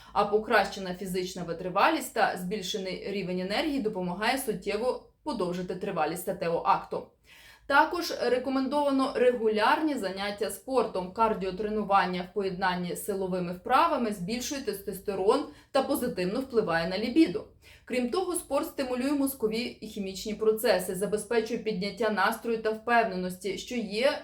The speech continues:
ще одним пусковим механізмом для підвищення тестостерону. Спортивні тренування тричі на тиждень протягом двох місяців здатні підвищити рівень тестостерону у чоловіків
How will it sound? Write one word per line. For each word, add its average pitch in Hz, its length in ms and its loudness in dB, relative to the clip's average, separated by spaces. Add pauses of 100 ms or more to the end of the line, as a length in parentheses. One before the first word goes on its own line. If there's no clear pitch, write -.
ще 311 420 -4
одним 262 260 -2 (200)
пусковим 196 460 -2
механізмом 214 600 -2
для 175 140 0
підвищення 180 560 -4
тестостерону. 214 640 -2 (580)
Спортивні 311 540 0
тренування 277 540 2
тричі 262 480 -2
на 185 160 -2
тиждень 285 480 0
протягом 233 480 2
двох 240 240 0
місяців 214 480 -2
здатні 226 540 2
підвищити 196 640 -2
рівень 185 280 -4
тестостерону 196 880 2
у 226 100 -4
чоловіків 202 600 -4